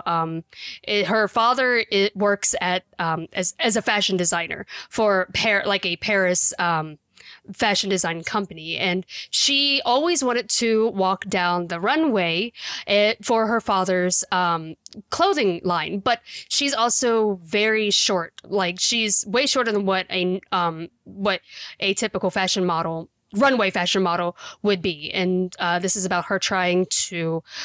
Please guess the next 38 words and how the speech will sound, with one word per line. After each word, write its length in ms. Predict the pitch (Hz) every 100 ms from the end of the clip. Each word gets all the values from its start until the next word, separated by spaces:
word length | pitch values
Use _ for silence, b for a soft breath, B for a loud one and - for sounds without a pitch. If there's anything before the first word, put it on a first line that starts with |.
| B -
uh, 280 | 175 170
get 240 | 165 185 -
into 240 | 202 226
the 160 | 247 247
industry 420 | 247 262 262 262
despite 560 | 226 175 - 185 220 -
that 400 | 285 320 - - -
and, 360 | 190 185 185 190
uh, 120 | 180
prove 420 | - - 247 247
that 240 | - 196 196
she 500 | - - - - 247
can 200 | 233 226
do 260 | 196 185 180
it, 300 | 180 180 -
um, 440 | 175 170 165 165 - _ _ _ 202
you 140 | 196
know, 80 | 160
despite 340 | 170 - 180
her, 320 | 175 175 165 165
uh, 300 | 165 - - - -
her 260 | 180 170 _
lack 220 | - 170 175
of 80 |
height. 320 | - 190 - B B B B
And, 380 | 202 214 214 214
but 100 | 233
it, 180 | 233 240
there 140 | 226 233
is 140 | 233
also, 420 | - 262 - 208
she 100 | 208
also 220 | 247 254
meets 180 | 220 208
a 80 | 208
boy 220 | 190 180
named 220 | 190 185 -
Ikuto 420 | 349 240 170